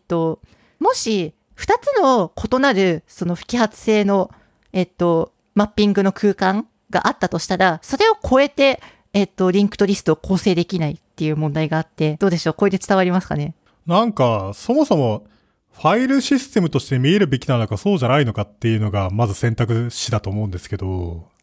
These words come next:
Speaker 1: はい。
Speaker 2: どっちが望ましいかっていうのは決まってないと思うんですよね、まだ。
Speaker 1: あ、でも一応なんか、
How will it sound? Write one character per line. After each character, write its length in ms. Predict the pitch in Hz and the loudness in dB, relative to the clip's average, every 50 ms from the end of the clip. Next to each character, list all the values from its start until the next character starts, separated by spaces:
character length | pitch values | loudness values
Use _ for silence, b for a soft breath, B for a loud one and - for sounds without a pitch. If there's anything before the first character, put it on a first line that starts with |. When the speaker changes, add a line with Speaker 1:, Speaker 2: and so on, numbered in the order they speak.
| _ | _
Speaker 1:
は 200 | _ - 262 269 | _ -2 0 2
い。 160 | 247 214 175 - | 2 0 -2 0
Speaker 2:
ど 140 | - 139 | 0 0
っ 40 | 190 | 0
ち 180 | - - - 285 | 0 0 0 2
が 80 | 220 | 2
望 260 | 165 151 143 147 156 165 | 4 4 4 4 4 4
ま 60 | 170 | 2
し 140 | - - 214 | 2 2 0
い 40 | |
か 100 | 185 147 | 0 0
っ 80 | 127 - | -2 -2
て 80 | - 131 | -2 -2
い 20 | |
う 20 | |
の 60 | 113 110 | -2 -2
は 40 | - | -2
決 100 | - 135 | 0 0
ま 80 | 143 | 0
っ 100 | 170 156 | 0 0
て 80 | - - | 0 0
な 80 | 208 208 | 2 2
い 80 | 185 | 2
と 80 | - 123 | 0 -2
思 120 | 107 110 | -4 -4
う 20 | 104 | -6
ん 20 | |
で 80 | 101 - | -8 -10
す 80 | - | -12
よ 80 | - 101 | -10 -10
ね、 80 | 104 | -8
ま 120 | 104 98 98 | -6 -6 -6
だ。 200 | 92 87 87 - _ _ _ _ _ _ _ _ _ _ _ _ _ _ _ - | -8 -8 -12 -14 _ _ _ _ _ _ _ _ _ _ _ _ _ _ _ -2
Speaker 1:
あ、 240 | - 262 277 269 233 | 0 2 2 2 2
で 140 | 226 311 | 0 0
も 160 | 302 247 214 190 | 2 2 0 0
一 260 | - - - - 403 | -2 -6 -6 -2 0
応 200 | 440 453 466 480 | 2 2 2 2
な 100 | 480 466 | 0 -2
ん 80 | 427 381 | -2 0
か、 300 | - 214 190 170 165 | 0 0 0 0 -2